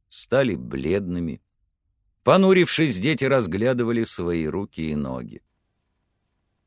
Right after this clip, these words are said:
«Марго!» Одна девочка сказала:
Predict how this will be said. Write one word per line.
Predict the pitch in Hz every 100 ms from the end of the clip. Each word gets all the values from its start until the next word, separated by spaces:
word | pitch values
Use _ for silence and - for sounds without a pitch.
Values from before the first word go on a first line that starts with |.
| _
«Марго!» | 123 139 113 131 117 - _ _ _ _ _ _ _ _ _ -
Одна | 90 90 107 95
девочка | 87 95 85 - 80
сказала: | - 78 69 73 69